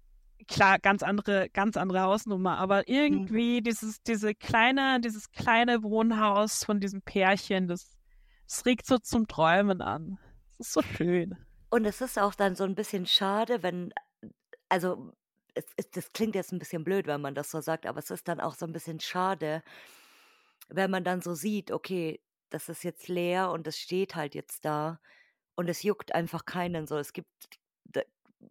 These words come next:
Speaker 2: keine Erben oder es gibt Erben, denen ist es
Speaker 1: Ja.
Speaker 2: scheißegal so quasi. Und, äh, ja, ich, ich, ich finde gerade, ich, ich muss jetzt echt so ein bisschen überlegen gerade, weil ich, ich, ich bin ja jetzt,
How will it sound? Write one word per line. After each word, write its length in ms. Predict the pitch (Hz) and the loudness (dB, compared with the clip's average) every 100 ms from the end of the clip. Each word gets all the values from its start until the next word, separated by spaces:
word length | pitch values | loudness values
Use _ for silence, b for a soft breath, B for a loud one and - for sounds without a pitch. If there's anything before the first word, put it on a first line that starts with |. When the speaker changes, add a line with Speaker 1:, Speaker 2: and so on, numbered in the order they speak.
| _ - | _ -2
Speaker 2:
keine 300 | 196 185 165 | 0 2 4
Erben 380 | 185 202 202 175 | 4 4 2 0
oder 160 | 165 | 0
es 120 | 165 - | -2 -4
gibt 200 | - - | -8 0
Erben, 380 | 185 190 180 - | 0 0 -4 -4
denen 220 | 175 170 | -2 -2
ist 200 | 151 - | -6 -8
es 140 | 165 - 170 170 | -10 -2 0 6
Speaker 1:
Ja. 300 | 208 202 175 | 8 8 6
Speaker 2:
scheißegal 180 | 202 214 | 4 2
so 120 | 226 | -2
quasi. 640 | - 208 208 185 208 214 B B B B B - | 0 2 4 2 -2 -4 B B B B B -2
Und, 540 | 196 185 180 175 - 190 | 0 2 -2 -6 -4 0
äh, 300 | 175 170 160 b b b b b - _ _ - _ _ - - - - - _ _ _ _ _ - _ - - - - - - _ - _ - | 2 0 -2 b b b b b -20 _ _ -20 _ _ -20 -20 -20 -20 -20 _ _ _ _ _ -20 _ -20 -20 -20 -20 -20 -20 _ -20 _ -4
ja, 200 | 175 151 | -4 -4
ich, 220 | 160 - | -8 -10
ich, 180 | - - | -12 -10
ich 100 | 165 | -8
finde 260 | - 190 190 | -6 -4 -2
gerade, 360 | 165 165 170 - - | 0 2 0 -4 -6
ich, 220 | 226 - 240 | -4 -2 -2
ich 120 | - | 6
muss 180 | 254 285 | 6 8
jetzt 200 | 233 - | 4 8
echt 180 | 254 - | 8 8
so 60 | 269 | 0
ein 60 | |
bisschen 240 | 247 269 233 | 0 0 2
überlegen 480 | 202 196 226 320 277 | 6 8 8 6 4
gerade, 260 | 175 170 | 4 4
weil 140 | 170 180 | 2 0
ich, 140 | - | -2
ich, 220 | 185 - | -8 -4
ich 180 | 185 - | -6 -6
bin 180 | - 185 | -6 -2
ja 160 | 175 175 | 2 2
jetzt, 380 | 170 170 - | 0 -4 -10